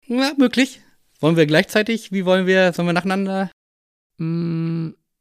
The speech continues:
Speaker 2: mein Spieler f-, hat einen Nachnamen, der mit W wie Wilhelm anfängt.
Speaker 1: Oh, je-, jetzt sind wir uns vielleicht dann doch wieder einig. Meiner auch.
Speaker 2: <laughs> Da gibt's aber mehrere von.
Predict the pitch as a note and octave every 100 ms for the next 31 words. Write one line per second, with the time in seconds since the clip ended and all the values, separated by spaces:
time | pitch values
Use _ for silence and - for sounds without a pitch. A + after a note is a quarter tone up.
0 | _ _ C#3+ D3 D3 F3 A3 - - F#3
1 | F#3+ F#3 F#3+ F3+ _ _ _ _ _ _
2 | _ - D#3+ - C#3 C#3 C#3 C#3+ D#3+ E3+
3 | D#3 D3+ D3+ C#3 C3+ C3+ C3+ C3+ C3+ A#2+
4 | B2+ C#3+ D#3+ C3+ C#3 B2+ C#3 C3 G2+ G#2
5 | A2+ A2 A2+ A2+ G#2+ A2 - A2 G#2+ -
6 | B2 - F3+ F#3+ F#3 F3+ C#3 F3+ E3+ F3
7 | D#3 C#3 A2+ G2+ G#2 A2 D#3+ D3+ C#3 C3+
8 | B2 A2+ F3 E3 G2 F2 - F#3 - -
9 | - C#3 F3+ E3+ - F3+ E3+ D#3+ D#3+ D3+
10 | C#3 C#3 C#3+ B2+ B2+